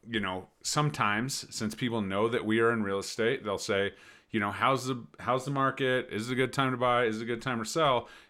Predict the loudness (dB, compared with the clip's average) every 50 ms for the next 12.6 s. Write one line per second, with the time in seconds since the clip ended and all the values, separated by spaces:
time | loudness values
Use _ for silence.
0 | -6 -2 0 2 2 0 0 -4 -2 -2 0 0 0 0 -2 -2 0 0 0 2
1 | 2 2 4 4 2 2 2 0 -2 -4 -6 -8 -8 -10 -10 -4 -2 0 0 0
2 | 0 -2 -4 -4 -6 -6 -6 -4 -4 -4 -6 -8 -4 -2 -2 -2 -2 -2 -4 -6
3 | -6 -6 -6 -6 -6 -6 -6 -4 -4 -4 -4 -6 -6 -4 0 2 2 2 0 -2
4 | -6 -10 -16 -20 -20 -20 -20 -20 _ _ -6 -4 -2 0 2 4 4 4 2 0
5 | -4 -10 _ _ _ _ _ _ _ -4 0 2 2 2 2 2 0 2 2 2
6 | 2 4 2 2 2 2 2 2 0 -2 -2 2 2 4 4 2 2 0 -2 -2
7 | -2 -2 -4 -6 -6 -6 -8 -8 -8 -8 -6 -4 -4 -2 -2 -2 -2 0 2 4
8 | 6 6 6 6 6 6 4 2 2 2 -2 -4 -4 -4 -4 -2 0 0 0 0
9 | -2 -2 0 0 0 0 0 -4 -8 -6 -2 -2 -2 -2 0 -2 0 0 0 0
10 | -2 -2 -4 -4 -4 -6 -6 -6 -6 -4 -4 -4 -4 -4 -2 -2 -2 -2 -2 -4
11 | -2 -2 -2 -2 -4 -4 -2 -2 -2 -2 -2 -2 -4 -4 -2 0 0 2 2 2
12 | 2 0 0 2 2 4 4 2 0 -2 -6 -12